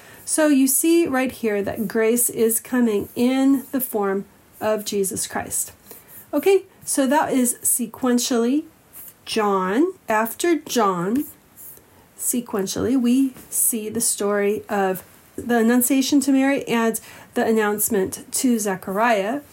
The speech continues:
of John the Baptist's birth. We have the first reference to this, the word that is kara,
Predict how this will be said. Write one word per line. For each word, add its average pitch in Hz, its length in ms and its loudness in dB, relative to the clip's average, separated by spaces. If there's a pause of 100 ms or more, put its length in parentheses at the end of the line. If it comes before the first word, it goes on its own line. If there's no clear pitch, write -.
(120)
of 196 380 0
John 202 280 0
the 214 80 -2
Baptist's 202 560 -2
birth. 202 460 -4
We 269 100 2
have 302 320 0 (240)
the 247 80 0
first 330 460 0
reference 240 600 0 (140)
to 233 380 2 (840)
this, 247 460 0 (160)
the 233 220 -2
word 214 480 0 (280)
that 208 360 -4
is 202 460 0 (920)
kara, 220 480 -2